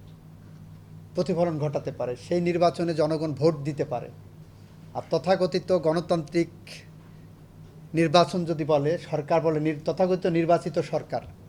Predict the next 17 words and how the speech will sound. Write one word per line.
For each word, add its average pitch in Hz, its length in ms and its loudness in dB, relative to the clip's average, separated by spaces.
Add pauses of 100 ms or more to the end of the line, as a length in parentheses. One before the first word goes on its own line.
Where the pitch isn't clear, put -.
(960)
আমরা 147 220 2
বলেছি 170 400 2
সেই 165 220 -2
সরকারের 160 460 0
আমলে 147 340 -2 (1200)
মৃত 160 220 0
ব্যক্তিরা 165 440 2
এসে 156 200 2
ভোট 139 200 -2 (100)
দিয়ে 135 160 -4
যায়, 117 180 -6 (1500)
রাতের 156 360 4
আধারে 170 320 6
ভোট 151 300 2
হয়ে 143 160 4
যায়। 117 220 -4 (1120)
ভোট 165 180 4